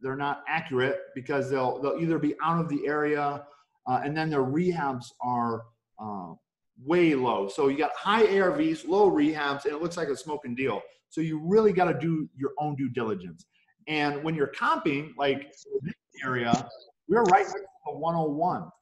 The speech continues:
right? That's a big, that's a, a, a, a big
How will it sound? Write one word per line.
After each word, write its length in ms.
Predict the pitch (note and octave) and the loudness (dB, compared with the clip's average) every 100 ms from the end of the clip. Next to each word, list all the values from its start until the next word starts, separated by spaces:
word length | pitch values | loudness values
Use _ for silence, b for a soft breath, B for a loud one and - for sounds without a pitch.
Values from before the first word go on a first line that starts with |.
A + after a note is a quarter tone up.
| _ | _
right? 140 | B2+ C3 | -8 -4
That's 220 | D3+ - | -2 -2
a 60 | D#3 | -4
big, 320 | D#3+ D#3+ D3 - | -4 -6 -8 -8
that's 200 | C#3 C#3 | -8 -6
a, 180 | D#3+ C#3 - - _ _ _ - | -4 -6 -8 -16 _ _ _ -12
a, 60 | A#2 - | -12 -6
a, 60 | B2 A#2+ B2 | -6 -4 -6
a 120 | A2+ | -4
big 240 | D3+ C#3+ | -4 -4